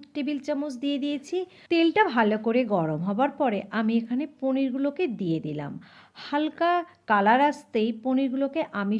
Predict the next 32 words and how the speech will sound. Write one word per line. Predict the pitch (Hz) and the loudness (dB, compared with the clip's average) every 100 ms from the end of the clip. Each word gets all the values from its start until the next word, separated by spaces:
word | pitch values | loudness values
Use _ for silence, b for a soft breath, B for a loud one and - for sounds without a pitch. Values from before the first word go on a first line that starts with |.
| 220 | -2
সব | 320 320 - | -4 -6 -4
তুলে | 208 180 170 | -2 -2 -2
নিলাম। | 156 151 - - B B - | -4 -6 -8 -12 B B -4
কাঁচা | 277 277 320 330 | -2 0 -2 -4
পনিরের | 349 370 381 330 | -4 -2 0 2
রান্নার | 233 202 208 262 - | 2 2 2 0 -2
থেকে | 339 - 202 - 208 | -4 -2 -4 -4 -6
আপনারা | 214 269 285 | -4 -4 -2
যখন | 285 320 285 | -4 -4 -6
পনির | 202 202 220 214 | -4 -2 -2 -4
ভেজে | 196 175 240 | -4 -4 -2
রান্না | 247 269 294 | -2 -4 -4
করবেন, | 277 214 190 196 | -4 -4 -4 -4
তখন | 214 269 302 | -4 -4 -4
দেখবেন | 320 240 226 220 | -6 -4 -4 0
পনিরের | 285 277 285 330 339 269 | 2 4 4 0 -2 0
টেস্ট | 269 262 - 294 | 0 -2 -8 -4
কিন্তু | 294 302 381 392 - _ 254 | -4 -2 -2 -4 -6 _ 4
অনেক | 269 285 233 - | 4 4 0 -4
বেড়ে | 175 156 156 156 | -4 -2 -4 -4
যায়। | 143 135 165 B B B - | -6 -8 -10 B B B -4
আমি | 269 311 220 | 0 2 6
বাকি | 226 214 262 262 | 4 4 -4 -2
পনিরগুলো | 233 214 208 214 233 233 202 208 | 0 0 0 0 0 -2 -2 -2
আবারও | 175 202 233 214 | 0 0 0 -2
দিয়ে | 240 240 | -2 -2
দিলাম, | 254 285 381 311 233 | -2 -2 -2 -2 -4
দিয়ে | 208 247 247 | -2 -4 -4
ঠিক | 302 - - 214 | -8 -6 0 0
একই | 214 349 349 | 0 -4 -2
পদ্ধতিতে | 349 269 339 302 233 240 247 B B B 220 | -2 -2 -4 -4 -4 -4 -6 B B B 0
আমি | 233 | 2